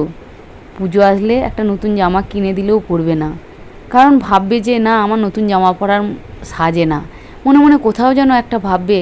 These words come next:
যে, "আমাকে বড়লোক লাগছে নতুন জামা পরলে।" কিন্তু আমরা বলি, "তোমার এখন চিন্তা কিসের? তোমার মেয়েদের বিয়ে হয়ে গেছে, তোমার তো আর কোনো চিন্তা নেই।"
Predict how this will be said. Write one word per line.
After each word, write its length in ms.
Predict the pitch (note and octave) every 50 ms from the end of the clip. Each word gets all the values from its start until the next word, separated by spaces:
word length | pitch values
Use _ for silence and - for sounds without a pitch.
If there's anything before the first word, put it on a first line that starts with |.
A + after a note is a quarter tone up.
| F3+
যে, 100 | E3+ G3 G3
"আমাকে 200 | F#3+ G3+ G3+ G#3 F3
বড়লোক 380 | E3+ F3 F3 F3+ F#3+ G3 G3 F3+
লাগছে 380 | F3+ F3 E3 D#3+ D3 C#3 - E3 D#3 E3+ - - - - -
নতুন 220 | F#3 E3 - F#3 F3+ E3+
জামা 220 | E3+ E3 E3 D#3+
পরলে।" 280 | D#3+ E3+ E3 D#3+ D#3+ D#3+ - - - - - - - - - -
কিন্তু 200 | A3+ A3 G#3+ G#3
আমরা 220 | F#3 F3+ F#3+ G3+ G3+
বলি, 240 | F#3+ G#3 G#3+ G#3 G#3
"তোমার 220 | - A3 A#3 B3 B3+
এখন 160 | B3 C#4+ B3
চিন্তা 340 | - - A3 A3 A3+ A#3 A3+ A3
কিসের? 260 | G3+ F#3 - F#3 E3 -
তোমার 220 | F3+ F3+ F3+ F#3+
মেয়েদের 360 | F#3+ F3+ F3 F3+ F#3 F#3+ G3 F3+
বিয়ে 180 | E3 F3 F3+ F#3
হয়ে 100 | F#3 F#3
গেছে, 180 | G3 F#3 G3 F#3+
তোমার 220 | - F#3+ F#3+ G3 -
তো 40 | - A3
আর 80 | A3
কোনো 180 | A3 A3+ A3+ A3
চিন্তা 360 | - - G3+ F#3+ F#3+ F#3 G#3+
নেই।" 140 | G#3+ A3+ A#3+